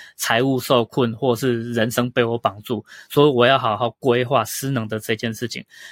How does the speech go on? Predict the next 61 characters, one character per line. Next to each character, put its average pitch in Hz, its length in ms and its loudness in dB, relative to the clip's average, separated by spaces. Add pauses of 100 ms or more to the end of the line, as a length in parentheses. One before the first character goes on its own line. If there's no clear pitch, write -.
所 180 280 4
以 202 200 2 (120)
我 147 120 0
不 143 200 0
会 185 120 6
说 165 220 2
我 120 160 2
会 151 140 -2
提 131 160 -8
供 135 200 -2
一 131 40 -4
个 120 100 -4
标 147 220 0
准 117 180 -4
答 110 160 -4
案， 113 180 -4 (200)
可 127 100 -6
是 123 100 0
我 175 140 4
会 185 80 6
告 180 220 2
诉 170 260 0
你， 113 220 -6 (260)
你 127 140 0
要 170 120 4
如 143 160 2
何 131 140 4
去 151 140 -2
思 - 280 -6
考 120 220 -2
你 117 200 0
人 120 300 0
生 135 220 -4
中 131 220 -2
这 156 160 0
一 147 60 2
些 143 140 0
不 - 200 -6
同 123 200 -6
的 123 80 0
选 120 220 0
择， 107 260 -6 (320)
该 156 160 2
怎 131 240 0
么 113 140 -4
样 131 160 -2
去 131 140 -4
判 117 260 -4
断。 113 240 0 (140)
有 135 160 0
些 190 180 4
人 143 180 4
会 156 120 -2
觉 131 180 -2
得 123 360 -2
身 143 260 0
故 147 100 -2
比 123 100 -14
较 117 140 -2
重 120 240 -4
要， 117 180 -2